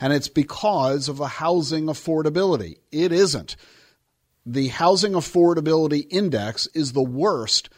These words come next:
since nineteen eighty-nine. Even though housing prices have started to come down in the past couple of months, they're still up forty percent over the past two years. Home prices have risen so much faster than wages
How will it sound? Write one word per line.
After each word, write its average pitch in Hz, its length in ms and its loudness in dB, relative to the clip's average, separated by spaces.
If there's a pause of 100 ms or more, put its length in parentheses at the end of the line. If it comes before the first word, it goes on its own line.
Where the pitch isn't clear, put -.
(140)
since 165 420 -2
nineteen 196 800 -2
eighty-nine. 180 840 -2
Even 202 240 -2
though 185 140 2
housing 170 380 0
prices 180 460 -2
have 135 140 -6
started 165 500 2
to 165 80 -4
come 165 240 -2
down 147 320 -2
in 185 80 -4
the 180 80 -6
past 175 320 -6
couple 190 240 -4
of 185 60 -2
months, 196 340 -2 (360)
they're 202 200 4
still 202 400 2
up 185 180 2
forty 220 460 0
percent 180 640 0
over 185 200 0
the 185 120 -4
past - 420 -4
two 208 160 -4
years. 190 540 0 (520)
Home 226 300 4
prices 175 520 0
have 139 180 -4
risen 160 420 0
so - 400 2
much 233 240 -4
faster 185 500 -2
than 127 260 -2
wages 135 680 -4